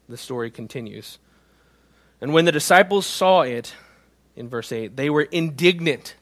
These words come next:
saying, 'Why this waste?'" Right? They saw her worship and considered it waste. I mean, th-, that, consider that dichotomy.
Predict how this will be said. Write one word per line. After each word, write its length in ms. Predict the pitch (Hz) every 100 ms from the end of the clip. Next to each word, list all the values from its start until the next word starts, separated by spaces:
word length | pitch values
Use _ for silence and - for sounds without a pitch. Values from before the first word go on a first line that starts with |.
| _ _ _ _ _ _ _ _ _ _ _ _ _ _ _
saying, 320 | - 156 147
'Why 300 | 147 208 330
this 200 | 330 302
waste?'" 580 | 196 294 262 - - - - _ _ _ _ _ _ _ _ _ _ _ _ -
Right? 200 | 196 - -
They 240 | 156 233
saw 260 | 262 269 240
her 200 | 220 220
worship 520 | 175 247 - 180 165
and 160 | 170 175
considered 540 | - 170 - 208 196
it 160 | 175 - _ _ -
waste. 720 | 120 160 185 - - - - _ _ _ _ _ -
I 60 | 151
mean, 220 | 151 151
th-, 160 | - - - _ _ 135
that, 260 | 165 - _ -
consider 480 | 175 160 - 240 214
that 280 | 202 151 147
dichotomy. 640 | 160 156 - 175 165 123